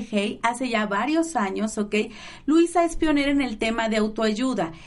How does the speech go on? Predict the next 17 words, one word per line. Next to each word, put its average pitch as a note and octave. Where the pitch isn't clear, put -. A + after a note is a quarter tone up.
y B3+
por C#4
medio E4
de F#4
la D#4
observación B3
ella C#4+
descubrió, A#3+
eh, B3+
la B3+
relación C4+
existente B3+
que A#3
hay A3+
en B3+
tus G#4+
pensa-, E4